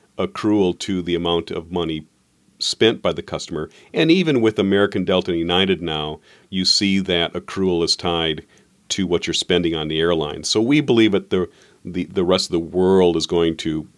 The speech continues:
e-, eventually adopt this method of, of basing accrual upon spending,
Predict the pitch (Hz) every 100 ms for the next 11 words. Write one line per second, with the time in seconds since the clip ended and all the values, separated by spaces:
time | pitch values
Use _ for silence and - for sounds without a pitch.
0 | _ 90 80 - 85 85 92 - 82 -
1 | 78 78 80 80 80 - 82 - 78 76
2 | - - 78 - 90 87 87 76 - _
3 | _ _ _ - 90 - 104 104 90 80
4 | 78 87 - 90 85 80 - _ _ -
5 | - 117 123 90 85